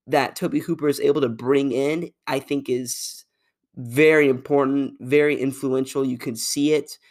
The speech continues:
have an influence in later horror movies. I think the way that he worked with that low budget is just, is really awesome. I haven't seen the other sequels. I'm probably going to get to them at some point.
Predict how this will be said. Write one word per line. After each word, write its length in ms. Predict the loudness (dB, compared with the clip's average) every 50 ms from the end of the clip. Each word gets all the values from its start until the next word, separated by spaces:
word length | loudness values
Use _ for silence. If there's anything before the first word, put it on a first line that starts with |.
| _ _ _ _ _ _ _ _ _ _ _ _ _ -14
have 260 | -10 -6 -2 -2 0 0
an 80 | -2
influence 640 | 0 -2 -2 -2 -2 -2 -4 -2 -2 -2 -4 -8 -6
in 260 | -2 0 0 0 2 2
later 280 | 2 4 4 4 2
horror 300 | 0 2 2 2 4 4
movies. 600 | 4 4 2 2 0 -2 -4 -4 -4 -4 -6 -6 -8 _ -20 -20 -20 -20 -20 -10 _ 2
I 80 | 2 2
think 280 | 2 0 -4 -2 0
the 100 | 2 2
way 180 | 4 4 4 4
that 100 | 4 2
he 200 | 0 2 2 0
worked 480 | 2 2 4 4 4 4 4 2 2 0
with 140 | 2 2
that 240 | 2 2 2 2 4
low 140 | 4 4 4
budget 600 | 4 2 2 2 2 2 2 2 2 2 -2 _ _ _ _ _ _ _ _ _ _ _ _ _ -6 0
is 160 | 2 2 2 2
just, 260 | 0 -2 -2 -2 -2
is 220 | 0 0 0 -2
really 360 | -2 0 4 4 4 4 4 0
awesome. 480 | -2 -2 -2 -4 -6 -6 -8 -8 -8 -6 -2
I 120 | 0 0
haven't 240 | 0 0 0 -2 -2
seen 540 | -2 0 2 2 4 4 2 2 0 -2 0
the 140 | 2 2
other 160 | 2 2 0 -2
sequels. 600 | -2 -2 -2 -2 -2 -2 0 2 2 2 2 0
I'm 400 | 0 2 4 4 4 4 2 -2 -8 -20 -20 -20 -20 _ _
probably 280 | 0 2 2 4 4 4
going 260 | 4 4 4 2 2
to 100 | -2 -4
get 220 | 0 2 2 2 2
to 80 | 0
them 180 | -2 0 0 0
at 140 | -2 -2 -4
some 280 | -2 0 0 0 0
point. 400 | -2 -4 -2 0 0 -2 -4 -6